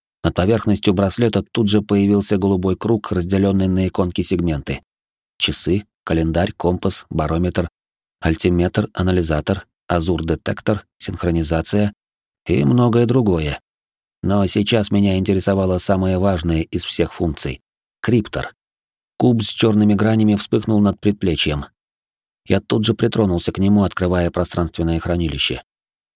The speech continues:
Расширенный вариант на шестнадцать ячеек, грузоподъемность восемьсот кило,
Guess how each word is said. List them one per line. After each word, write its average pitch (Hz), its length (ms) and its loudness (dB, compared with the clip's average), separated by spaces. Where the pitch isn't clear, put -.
Расширенный 131 560 0
вариант 117 400 2
на 117 100 0
шестнадцать 107 480 -2
ячеек, - 800 -2
грузоподъемность 87 880 0
восемьсот 92 480 -2
кило, 82 440 -2